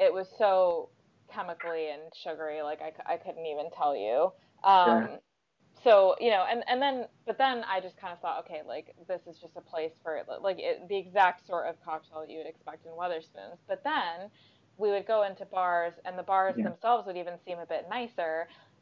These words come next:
Speaker 1: And they, we went to one that had a Mai Tai on the menu,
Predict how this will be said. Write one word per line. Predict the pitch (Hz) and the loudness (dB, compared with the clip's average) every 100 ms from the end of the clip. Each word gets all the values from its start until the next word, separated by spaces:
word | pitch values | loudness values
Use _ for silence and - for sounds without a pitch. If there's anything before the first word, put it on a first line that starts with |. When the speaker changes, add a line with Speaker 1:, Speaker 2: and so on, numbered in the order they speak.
| - | -4
Speaker 1:
And | 202 196 185 - - | -2 -2 -4 -8 -10
they, | 196 185 180 - 175 | -6 -2 -2 -4 -6
we | 185 | -6
went | 180 190 - | -4 -6 -8
to | |
one | 180 180 180 - 175 | -8 -8 -8 -12 -8
that | 180 - | -6 -6
had | - 180 170 170 175 | -8 -4 -4 -6 -12
a | 185 | -8
Mai | 190 294 | -2 -2
Tai | 214 190 | 0 -2
on | 175 | -2
the | 170 | -4
menu, | 170 175 | -6 -6